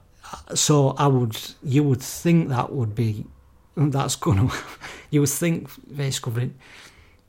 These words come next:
not gonna be, it's not gonna be that, uh, you know, it, I'm not sure how that, how people would feel about that, or whether people would just not bother going.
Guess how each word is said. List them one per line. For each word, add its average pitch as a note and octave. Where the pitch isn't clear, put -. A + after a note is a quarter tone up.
not A3+
gonna E3
be, C3+
it's E3+
not G3+
gonna D#3+
be C#3+
that, D3
uh, D#3+
you D3+
know, C#3+
it, -
I'm C3+
not D#3+
sure C3+
how C#3
that, B2+
how C3+
people C3
would A2+
feel C#3
about G#2+
that, A2+
or B2
whether B2+
people B2
would A2+
just -
not B2
bother A#2
going. B2